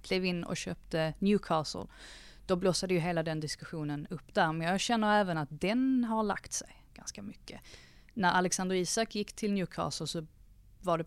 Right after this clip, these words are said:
fick den på något sätt ny skjuts i, i Sverige. Och då började vi prata jättemycket, eller vi säger jag, men svenskar började prata jättemycket om att man borde bojkotta Newcastle. Men då hade på något sätt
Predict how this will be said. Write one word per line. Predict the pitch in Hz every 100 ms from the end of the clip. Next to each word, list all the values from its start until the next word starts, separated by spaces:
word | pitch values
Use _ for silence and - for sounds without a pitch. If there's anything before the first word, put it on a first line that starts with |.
| -
fick | - 175
den | 180
på | 156
något | 175 156
sätt | - 156
ny | 165 170
skjuts | 180 - 202 - -
i, | 185 -
i | 165
Sverige. | - 185 165 160 190 208
Och | 185
då | 175
började | 170 185 185
vi | 202 233
prata | 202 202 185 170
jättemycket, | 165 - 156 -
eller | 151
vi | 160 175
säger | 170 180 160
jag, | 151
men | 160
svenskar | - 214 226 208 226
började | 214 196
prata | - 190 185
jättemycket | 180 175 175 170 165
om | 165 160
att | 151 - - - - - - -
man | 165 151
borde | 156
bojkotta | 156 151 151 160 - 156
Newcastle. | 160 156 - 151 -
Men | 156 170
då | 170
hade | 165 220
på | 233
något | 254 175
sätt | - 175 139